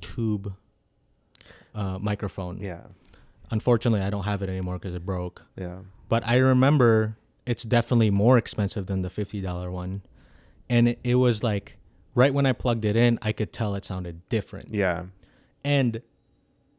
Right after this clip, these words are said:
Speaker 1: that's great
Speaker 2: Mm-hmm.
Speaker 1: because at the time I had the means to, like, afford it or whatever.
Speaker 2: Yeah.
Speaker 1: But now that, like, I might not want to put money towards that right now,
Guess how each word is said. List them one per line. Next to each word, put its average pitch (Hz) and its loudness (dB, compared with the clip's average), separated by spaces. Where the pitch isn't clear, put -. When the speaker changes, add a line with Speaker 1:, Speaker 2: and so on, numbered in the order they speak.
Speaker 1:
that's 123 -2
great 113 0
Speaker 2:
Mm-hmm. 92 -6
Speaker 1:
because 113 2
at 110 -4
the 104 -4
time 120 0
I 104 0
had 104 -2
the 98 0
means 104 0
to, 101 -4
like, 98 -6
afford 101 -4
it 101 0
or 104 -4
whatever. 95 -2
Speaker 2:
Yeah. 87 -2
Speaker 1:
But 107 0
now 123 4
that, 113 -2
like, 104 -4
I 120 2
might 117 4
not 113 0
want 107 -2
to 104 -4
put - -8
money 104 -4
towards 101 -4
that 98 -8
right 95 -6
now, 98 -2